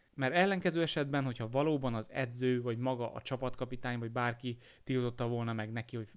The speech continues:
pályára lépjen, akkor az érthető lenne, hogy ők ezért vállalják is a felelősséget. Szerintem Ronaldo inkább akkor lett volna igazán, ö, haragos, vagy azért lett volna rossz kedvű,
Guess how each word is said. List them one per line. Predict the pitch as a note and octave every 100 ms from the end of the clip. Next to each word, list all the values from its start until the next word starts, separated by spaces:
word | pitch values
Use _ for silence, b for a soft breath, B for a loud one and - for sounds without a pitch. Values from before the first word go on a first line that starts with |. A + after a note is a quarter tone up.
| -
pályára | B2+ D3+ D#3 C#3+
lépjen, | C3+ B2+ C3 B2+ B2+ b b -
akkor | G#3 G3 F#3 D#3 -
az | C#3+ -
érthető | D3+ - A#2+ A#2 A2
lenne, | D3 D#3+ C3+ A#2+ -
hogy | B2+
ők | C#3 B2 -
ezért | C3 A2+ A#2 -
vállalják | A2 A2 G#2+ G#2+ -
is | A2+
a |
felelősséget. | A2 A2 G#2+ G#2 - A2 A2+ A2+ B B B
Szerintem | F#3+ G#3+ F#3+ F3
Ronaldo | F3 F3 D#3+ D3+
inkább | C#3 C3 -
akkor | D#3 - C#3+
lett | C3 B2
volna | C3 B2 A#2+
igazán, | A#2 A2+ A2+ A#2
ö, | A#2 A2+ A#2 A2+ B2 - -
haragos, | C3+ C#3+ D3+ E3 -
vagy | B2+
azért | C3+ B2+ A#2+
lett | A#2
volna | B2 A2+ G#2+
rossz | C3 -
kedvű, | F3 D3+ D#3 F3